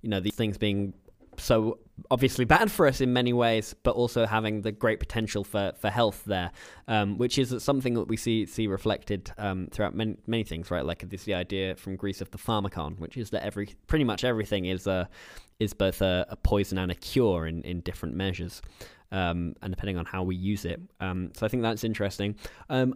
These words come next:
I've used a similar app before called Life R P G. I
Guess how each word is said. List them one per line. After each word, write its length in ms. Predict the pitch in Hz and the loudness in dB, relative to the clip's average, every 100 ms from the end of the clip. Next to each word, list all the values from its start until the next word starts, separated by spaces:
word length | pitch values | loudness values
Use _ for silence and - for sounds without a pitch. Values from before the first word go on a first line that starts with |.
| - | 4
I've 300 | 170 214 190 | 6 6 4
used 260 | 180 156 | 0 2
a 60 | 143 | 2
similar 280 | - 151 104 | 2 2 2
app 160 | 117 | 0
before 520 | - - 123 110 107 - | -4 0 4 4 4 0
called 380 | - 107 95 | 0 0 0
Life 300 | 113 110 110 | 0 0 2
R 120 | 101 98 | 0 0
P 140 | 104 | -2
G. 240 | 101 107 - | 0 0 0
I 180 | 117 | -2